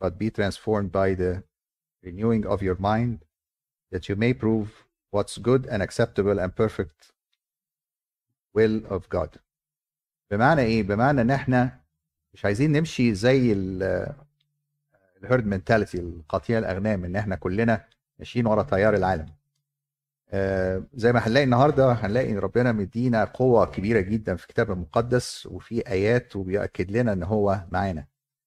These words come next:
آه، ما علينا إن إحنا لازم نتقبل، آه، كلمة ربنا ونثق فيه، ونقدر نكمل،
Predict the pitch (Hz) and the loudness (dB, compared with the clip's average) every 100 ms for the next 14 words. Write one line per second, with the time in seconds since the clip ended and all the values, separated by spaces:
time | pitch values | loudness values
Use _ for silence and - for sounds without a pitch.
0 | _ _ _ _ _ _ _ 92 110 120 | _ _ _ _ _ _ _ -2 2 4
1 | 117 139 117 117 113 127 131 117 101 104 | 4 4 2 2 2 2 2 0 0 0
2 | - 139 110 95 82 - _ _ _ _ | 2 0 2 0 0 -8 _ _ _ _
3 | - 95 92 92 90 101 - _ _ _ | -8 -6 -4 -4 -6 -10 -14 _ _ _
4 | _ _ _ _ _ - 85 123 127 101 | _ _ _ _ _ -14 -2 0 0 -2
5 | 95 92 117 127 113 110 - 110 - - | -2 0 2 2 2 2 2 0 -4 -6
6 | 117 - _ _ _ _ _ _ - 101 | -8 -8 _ _ _ _ _ _ -2 0
7 | 127 107 113 110 - - _ _ 95 - | 0 2 2 2 -2 -12 _ _ -14 0
8 | 123 117 110 104 | 2 4 2 0